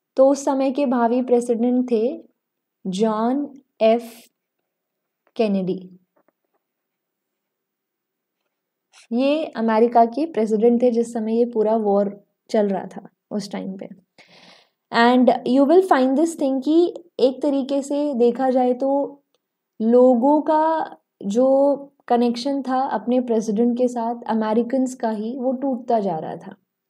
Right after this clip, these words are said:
वो यहाँ पर जॉन एफ कैनेडी को देखने लगे थे कि ये तो हत्यारा है, इसने यहाँ पर किसी और कंट्री में जाकर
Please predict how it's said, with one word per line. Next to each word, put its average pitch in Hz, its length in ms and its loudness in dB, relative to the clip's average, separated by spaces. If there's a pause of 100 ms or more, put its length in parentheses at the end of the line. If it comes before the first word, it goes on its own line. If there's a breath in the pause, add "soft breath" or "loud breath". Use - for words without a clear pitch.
(580)
वो 285 160 4
यहाँ 330 220 2
पर 370 300 2
जॉन 262 340 0
एफ 339 220 -4
कैनेडी 277 340 0
को 320 160 -4
देखने 262 340 0
लगे 262 240 0
थे 302 140 0
कि 311 120 -4
ये 285 160 0
तो 302 140 0
हत्यारा 254 520 0
है, 254 280 -2 (800)
इसने 240 280 -2
यहाँ 240 280 -2
पर 247 300 -2
किसी 240 360 -2
और 233 280 0
कंट्री 220 400 -4
में 226 160 -2
जाकर 208 680 -4